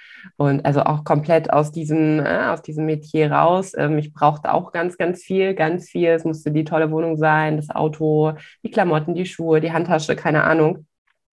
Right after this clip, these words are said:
Ähm, und wie oft ich, also ich musste einfach für mein Gefühl, ne, das ist natürlich ganz, ganz viel, was ich mir selber innen nicht geben konnte,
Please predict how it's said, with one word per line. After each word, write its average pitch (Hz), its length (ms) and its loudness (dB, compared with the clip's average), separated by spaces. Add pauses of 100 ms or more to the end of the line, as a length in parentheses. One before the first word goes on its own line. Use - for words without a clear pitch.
(680)
Ähm, 160 760 2
und 160 420 0
wie 156 80 2
oft 156 220 0
ich, 160 160 -6
also 151 100 -2
ich 151 80 -4
musste 175 640 0
einfach 156 240 -4
für - 140 -12
mein 160 200 0
Gefühl, 175 460 0
ne, 175 120 0
das 160 160 2
ist 156 60 -12
natürlich 156 280 -4
ganz, 151 180 -2
ganz 151 180 -2
viel, 156 160 0
was 147 160 0
ich 151 220 -6
mir 151 280 0
selber 156 320 4
innen 160 200 0
nicht 151 180 -4
geben 156 220 -2
konnte, 226 580 -2